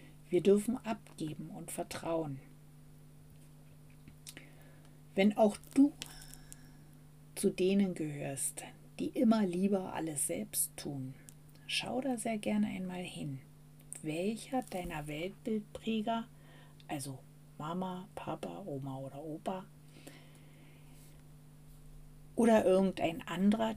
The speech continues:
der erzieherisch auf dich eingewirkt hat, den Hang zum Perfektionismus, dem An sich reißen oder die Angst vor Kontrollverlust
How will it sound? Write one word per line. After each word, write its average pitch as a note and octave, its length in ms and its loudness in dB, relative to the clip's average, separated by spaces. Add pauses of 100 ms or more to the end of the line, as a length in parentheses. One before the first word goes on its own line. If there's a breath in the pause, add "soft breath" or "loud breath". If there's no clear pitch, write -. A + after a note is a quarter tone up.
(140)
der D3+ 260 -2 (640)
erzieherisch G3 840 4
auf C#3+ 160 -8
dich - 260 -12
eingewirkt E3 720 -8
hat, A3+ 200 -8 (1040 loud breath)
den F3+ 320 0
Hang G#3 260 4 (300)
zum G#3 220 4
Perfektionismus, F#3+ 1300 -2 (4000 loud breath)
dem F#3+ 220 4 (160)
An G#3+ 280 6
sich - 460 -4
reißen C#3 500 -4 (640)
oder F3+ 280 4
die D#3+ 240 -4
Angst G3+ 500 0
vor - 180 -2
Kontrollverlust D#3+ 1300 -6